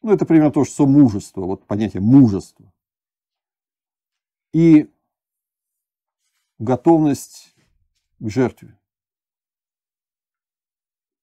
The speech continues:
То есть он готов, д-, должен быть отвечать настолько за страну и за народ, что вы готовы пожертвовать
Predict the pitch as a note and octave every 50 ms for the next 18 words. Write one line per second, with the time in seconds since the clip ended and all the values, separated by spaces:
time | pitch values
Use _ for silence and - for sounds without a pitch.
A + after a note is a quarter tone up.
0 | _ _ _ _ _ - C3 C3 B2 - - F3 E3 E3 D#3 C3+ A#2+ A2 D3 D#3
1 | D3+ - E3+ D3+ A#2 A2 A2+ A2 A2+ C3 C3+ A#2+ C3 C3+ A#2+ A#2+ B2 A#2+ C3 -
2 | - B2 - C#3 C3+ - - D#3 B2 - - A#2 A2 - - G#3 A3+ A3 - -
3 | A#2 G2+ A2+ - - - A#2 A#2+ A#2+ B2+ A#2 G#2+ G2+ F#2+ F2+ F#2+ G2 G#2+ G#2+ G2+
4 | G2 F2+ F2 - _ - G2 F#2+ G#2 A#2+ D3+ D3+ - D3+ F3 D#3 - F3 E3 D#3
5 | D#3+ - E3 D#3 B2+ C3 C#3 A#2 - - - F2 D#2+